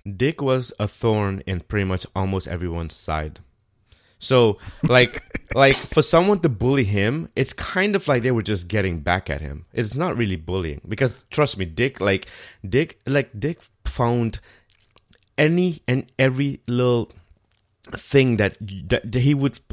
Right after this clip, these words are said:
Speaker 1: he, like, he would find a thread that bothered you and he would just pull at it. Where
Speaker 2: Mm-hmm.
Speaker 1: eventually it's like, you would just try to get back and people would then start calling him the names. And it's like, that, that's not working.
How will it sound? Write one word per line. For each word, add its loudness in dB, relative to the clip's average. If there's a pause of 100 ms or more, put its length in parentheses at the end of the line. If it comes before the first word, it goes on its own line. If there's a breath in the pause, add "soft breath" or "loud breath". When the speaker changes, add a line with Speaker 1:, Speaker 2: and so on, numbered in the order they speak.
Speaker 1:
he, 0
like, 0
he 2
would 0
find 2
a 4
thread 0 (300 soft breath)
that 0
bothered 2
you 0
and 0
he 0
would -4
just -8
pull -2
at -4
it. -14 (680)
Where 2
Speaker 2:
Mm-hmm. 0
Speaker 1:
eventually 0
it's -4
like, -2 (200 soft breath)
you 0
would 0
just -4
try 4
to 2
get 0
back 0
and 0
people 0
would 0
then 2
start 0
calling 4
him 0
the 2
names. 0
And 0
it's -2
like, 0 (340 loud breath)
that, -2
that's -6
not -4
working. -4